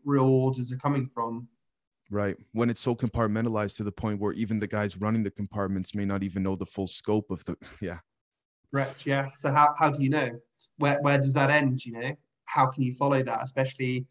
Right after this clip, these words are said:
Speaker 1: you know, when you're, you, you, you know, if you're, if, if you're, like, a, a normal infantryman, you're not
Speaker 2: Right.
Speaker 1: gonna investigate, you're not going to investigate your sergeant. If you're the sergeant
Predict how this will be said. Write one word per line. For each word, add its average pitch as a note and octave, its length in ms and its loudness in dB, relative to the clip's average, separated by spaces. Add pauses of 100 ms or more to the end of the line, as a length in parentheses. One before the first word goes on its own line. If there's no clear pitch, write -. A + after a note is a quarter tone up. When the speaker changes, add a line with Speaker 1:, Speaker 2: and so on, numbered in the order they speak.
(440)
Speaker 1:
you C3+ 120 0
know, B2 140 4
when B2+ 120 2
you're, B2+ 500 4 (240)
you, C#3+ 240 -6
you, D3+ 260 -4 (260)
you C#3 140 2
know, A#2+ 60 0
if C3 160 -2
you're, C#3 380 6 (480)
if, C#3+ 220 -8
if - 320 -12
you're, C3+ 120 2
like, B2+ 200 0
a, A#2+ 280 -2 (240)
a C3 60 -2
normal A#2+ 500 2
infantryman, B2 640 -2 (920)
you're C#3 80 4
not C#3 80 4
Speaker 2:
Right. G2+ 80 0
Speaker 1:
gonna C3 140 4
investigate, C3 600 2
you're D3+ 120 6
not C#3 140 2
going C3+ 180 4
to C3+ 100 0
investigate B2+ 560 -2
your A#2 80 -14
sergeant. B2 580 2 (880)
If C#3 200 0
you're C#3 100 8
the B2+ 80 6
sergeant C3+ 800 6